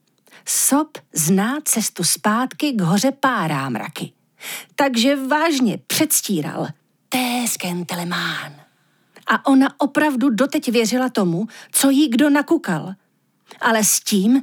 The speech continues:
je konec. Odteď už nebude věřit nikomu a bude spoléhat jen sama na sebe. A sama se taky musí dokázat vrátit na zem. Než se překutálela přes nebeskou klenbu,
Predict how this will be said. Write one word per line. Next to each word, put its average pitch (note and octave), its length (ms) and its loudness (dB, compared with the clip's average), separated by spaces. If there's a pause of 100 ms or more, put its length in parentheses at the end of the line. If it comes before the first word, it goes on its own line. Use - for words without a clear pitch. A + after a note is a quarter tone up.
(120)
je G#3+ 220 2
konec. - 540 -4 (260)
Odteď D4+ 580 0 (160)
už - 260 0
nebude D#4 440 4
věřit B3 340 0
nikomu G3+ 520 0 (240)
a C#4 80 2
bude A3+ 220 2
spoléhat C4+ 680 0
jen F3 160 0
sama B3 400 2
na G#3 100 -2
sebe. D#3 360 -6 (540)
A C4 120 0
sama B3 400 2
se D4+ 160 -2
taky C4+ 280 0
musí A3+ 400 2
dokázat A#3 560 2 (280)
vrátit G#3+ 520 0
na F#3 100 2
zem. C3+ 260 -4 (920)
Než G#3+ 240 2
se - 180 -2
překutálela C#4 720 0
přes A3+ 260 0
nebeskou A3 480 0
klenbu, D#3+ 480 0